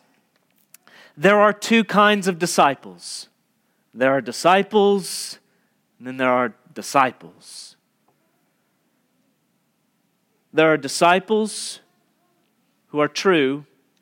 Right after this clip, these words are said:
and there are those who prove to be false. What makes the difference between the two? And there are two ways that we can answer that question.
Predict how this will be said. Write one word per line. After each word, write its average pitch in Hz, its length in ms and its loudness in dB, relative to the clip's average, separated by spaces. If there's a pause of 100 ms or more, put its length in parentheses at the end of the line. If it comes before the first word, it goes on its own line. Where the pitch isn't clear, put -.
(360)
and 135 80 -16
there 139 100 -2
are 139 60 -2
those 151 280 0
who 151 80 -6
prove 147 340 -4
to 135 80 -14
be 127 140 -6
false. - 680 -2 (380)
What 240 260 2
makes 285 240 -2
the 262 80 2
difference 220 380 0
between 220 500 -2
the 160 60 0
two? 101 360 -6 (1200)
And 170 80 -10
there 196 120 4
are 185 40 2
two 285 280 2
ways 226 280 2
that 226 100 0
we 208 120 0
can 202 160 -2
answer 214 440 2
that 185 200 2
question. 123 640 -4